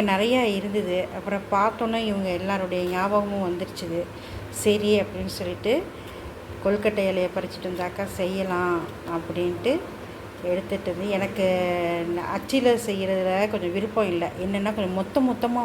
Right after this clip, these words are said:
வரும். இதுலன்னா கிளாஸ் மாதிரி நல்லா see through-ஆ இருக்கும், ஆ, சுவையாவும் இருக்கும். அதனால வந்து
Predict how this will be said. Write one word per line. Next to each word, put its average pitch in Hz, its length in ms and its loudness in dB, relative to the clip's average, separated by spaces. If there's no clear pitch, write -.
வரும். 165 200 -2
இதுலன்னா 233 400 4
கிளாஸ் 208 340 4
மாதிரி 208 320 0
நல்லா 190 200 0
see 247 160 -2
through-ஆ 226 320 2
இருக்கும், - 320 -6
ஆ, - 20 -2
சுவையாவும் 233 540 4
இருக்கும். 175 300 -6
அதனால 196 400 0
வந்து 196 180 -2